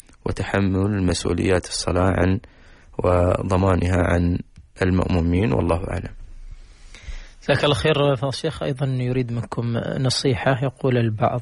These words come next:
Speaker 2: من الناس يحلق شعر رأسه بما يعرف بالقزع.
Speaker 1: نعم، هذه من، يعني، الأمور التي في الحقيقة على الآباء،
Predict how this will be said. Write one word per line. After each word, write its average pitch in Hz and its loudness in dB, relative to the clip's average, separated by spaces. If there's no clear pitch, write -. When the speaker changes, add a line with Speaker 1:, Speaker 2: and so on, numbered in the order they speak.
Speaker 2:
من 113 2
الناس 110 0
يحلق 120 -4
شعر 110 0
رأسه 113 0
بما - -2
يعرف 104 2
بالقزع. 110 -2
Speaker 1:
نعم، 110 4
هذه 104 2
من، 98 2
يعني، 90 0
الأمور 92 0
التي 92 0
في - -2
الحقيقة 87 -2
على 139 4
الآباء، 143 2